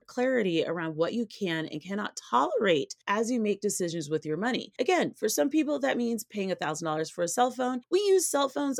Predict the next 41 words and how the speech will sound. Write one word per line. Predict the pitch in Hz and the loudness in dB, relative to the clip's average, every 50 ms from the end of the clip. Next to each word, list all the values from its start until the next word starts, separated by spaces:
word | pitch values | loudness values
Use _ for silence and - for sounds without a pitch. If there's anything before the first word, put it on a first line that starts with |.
| - - 185 | -4 -2 0
all | 208 220 208 | 2 2 4
day | 220 202 208 | 4 2 2
long, | 226 254 277 269 269 262 | 2 2 0 0 0 -2
and | - - 247 254 | -2 -2 -2 0
in | 254 254 | 0 0
the | 277 277 | 0 0
event | 277 240 226 320 381 392 330 - - | 0 -2 0 0 0 0 0 -2 -2
that | 247 214 190 | -2 0 0
we're | 202 180 | 0 0
lost | 156 156 160 165 185 - - | 0 0 0 -2 -2 -2 -4
or | - 240 | -2 0
in | 262 247 | 0 0
danger, | 254 294 320 330 233 226 226 220 220 _ - | 2 2 2 2 2 2 2 0 0 _ -8
it's | - 370 - 403 | -8 -6 -4 -2
also | 381 330 339 359 | -2 0 0 0
a | 349 320 | 0 0
safety | - - 302 320 254 - 302 233 | 0 0 -2 -2 0 0 0 0
device. | 233 185 190 - - - - - - | 0 0 -2 -4 -4 -6 -10 -8 -4
And | - 254 254 | 0 0 2
while | 240 269 277 285 - 302 302 330 - | 4 4 4 4 2 0 0 -2 0
I'm | 226 233 233 220 | 0 0 0 0
on | 196 185 185 180 196 _ _ _ _ _ - | -2 -2 -4 -4 -6 _ _ _ _ _ -8
Team | - - 226 214 202 - | -4 -2 -2 0 0 -2
Android, | 131 208 269 285 220 196 175 165 165 170 - - | 0 0 0 2 4 6 8 8 6 6 4 0
I | - 349 370 | 0 0 0
completely, | - - 370 349 302 - 294 294 330 370 - - 247 254 240 | 0 0 -2 -2 0 0 0 2 2 2 2 2 0 0 -2
totally | - - 170 185 240 262 | -2 0 4 4 6 4
understand, | 240 240 226 202 - 196 180 170 170 180 - _ _ _ _ - | 4 2 -2 -2 0 0 2 2 0 0 -4 _ _ _ _ -6
one, | - 294 349 370 349 349 339 _ | -2 0 2 2 0 -2 -4 _
why | - 214 208 185 | -4 -2 -2 -2
people | - 185 165 151 180 170 160 | -2 -2 -4 -2 -2 -2 -2
buy | 147 160 156 156 | -2 -2 0 0
expensive, | 160 - 151 - - - 156 147 - 160 151 - - - - _ - - | 0 0 0 -2 -4 -4 -4 -2 -2 -4 -4 -4 -6 -14 -14 _ -8 -8
expensive | 170 147 - - - 170 151 - 156 - | -6 -6 -4 -2 -2 -2 -2 -2 -4 -2
cell | - 262 311 339 | 0 0 0 0
phones, | - 269 247 240 240 240 - | 0 0 0 0 0 -2 2
and | - 285 320 302 247 | 4 4 4 4 4
two, | 285 349 359 359 359 415 - | 0 2 2 2 2 0 -2
why | 185 175 170 147 165 175 - - | -2 0 2 2 2 2 2 2
they | 226 220 233 | 2 2 2
like | 240 254 262 262 - _ | 2 2 0 0 -2 _